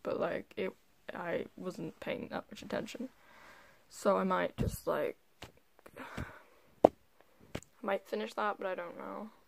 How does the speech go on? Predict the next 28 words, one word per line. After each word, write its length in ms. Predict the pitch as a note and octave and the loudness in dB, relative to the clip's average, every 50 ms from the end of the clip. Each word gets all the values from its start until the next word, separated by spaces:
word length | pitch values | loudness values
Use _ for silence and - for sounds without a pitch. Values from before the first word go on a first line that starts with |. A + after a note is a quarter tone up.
| _ - | _ -10
I 60 | G3+ | -8
might 140 | F#3+ - - | -8 -8 -6
start 240 | - F#3+ F#3 G#3+ | -6 -4 -4 -4
something 340 | - G3 F#3 F#3 G#3+ - G3 | -6 -8 -8 -8 -8 -8 -8
else, 240 | G3 F#3+ F#3 G3+ - - - - - - - - | -6 -6 -6 -6 -8 -10 -16 -20 -20 -20 -10 -6
but 120 | - - - - - | -6 -6 -6 -6 -4
that 180 | - - - - | -4 -2 -2 -4
would 120 | F3 F#3+ | -6 -6
be 100 | - - | -6 -8
bad 260 | - - - - G#3 - - | -6 -6 -8 -8 -8 -8 -8
because 260 | F#3+ G3 - - - | -8 -8 -8 -8 -10
I've 120 | - - | -10 -10
started, 260 | - - - - - A3 | -8 -6 -6 -4 -2 -2
like, 180 | F#3 - - - - - - - - - - - - - - - - - - | -2 -4 -6 -10 -20 -20 -20 -20 -20 -20 -18 -16 -16 -16 -18 -20 -20 -18 -10
three 160 | - - F#3+ | -6 -4 -2
books. 540 | G#3 F#3+ F#3 - - - - - - - - - - - - - - - - - - - - - - - - - _ _ - - - - - - - - - - - - - - - - - _ _ _ - - - _ _ _ - - | 0 0 0 0 -2 -6 -14 -12 -12 -12 -12 -14 -18 -20 -20 -20 -20 -20 -20 -20 -20 -20 -20 -20 -20 -20 -20 -20 _ _ -20 -20 -20 -20 -20 -20 -20 -20 -20 -20 -20 -20 -20 -20 -20 -20 -20 _ _ _ -20 -20 -20 _ _ _ -6 2
I 40 | |
finished 220 | A#3+ C#4+ C#4+ C#4+ - | 4 6 6 4 2
Harry 160 | F3+ F3 E3 | -2 -4 -2
Potter 260 | F#3+ G#3 F#3 F3 F3+ D#3 | -2 -2 -2 -2 0 0
though, 260 | - E3 E3+ F#3 F#3+ - - - | 0 0 0 0 -2 -4 -10 -20
so 140 | - - - | -14 -6 -2
that's 160 | - G#3+ A3 | -2 -2 -2
good. 320 | - - F3+ F#3 G3+ A#3 - - | -2 -2 -2 -2 -2 -2 -6 -6
I 20 | - | 0
finished 300 | - A#3+ B3 A#3 A3 G#3 | 4 6 6 6 6 6
another 220 | G#3 G3 F3 E3+ | 4 4 2 2
tome. 440 | - - G#3 A3+ G#3+ G#3 G#3+ A#3+ | 4 6 8 10 10 10 8 8